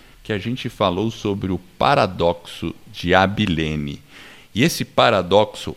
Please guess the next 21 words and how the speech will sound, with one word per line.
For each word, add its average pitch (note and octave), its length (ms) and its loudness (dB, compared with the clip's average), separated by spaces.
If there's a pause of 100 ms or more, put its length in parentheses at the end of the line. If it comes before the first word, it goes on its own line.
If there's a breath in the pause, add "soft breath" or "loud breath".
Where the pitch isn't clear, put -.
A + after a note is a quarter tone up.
(120)
é F2 140 2
algo G2+ 380 4
realmente A#2 840 2
cientificamente A#2 1400 -2
estudado E2+ 920 -4 (380 loud breath)
e A#2 120 4
que, B2 520 6 (240 loud breath)
muitas E3 600 4
vezes, G2+ 640 0 (140)
um G#2 240 0
grupo B2+ 420 -6
de A2 120 -4
pessoas F#2 880 -6 (500 soft breath)
pode D3 300 4
fazer B2 420 4
uma A#2+ 300 4
coisa A2 640 4
que - 240 -4
ninguém G3+ 720 4
queria C3+ 600 4
fazer G2+ 840 2